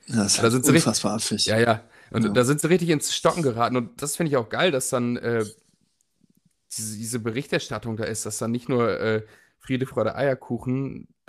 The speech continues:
Speaker 2: alles ist, sondern dass der öffentlich-rechtliche Rundfunk in Deutschland, äh, auch kritisch das Ganze beäugelt und,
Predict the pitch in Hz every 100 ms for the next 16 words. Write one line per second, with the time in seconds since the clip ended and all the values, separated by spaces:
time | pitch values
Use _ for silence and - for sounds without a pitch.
0 | _ - 120 120 - 135 - - - 110
1 | 117 117 113 110 - - 110 113 113 -
2 | 123 117 107 127 120 107 113 107 107 135
3 | 147 110 107 98 110 135 - 101 120 -
4 | - 120 117 95 - 120 - 147 139 123
5 | 113 - 110 - - - 98 120 - 117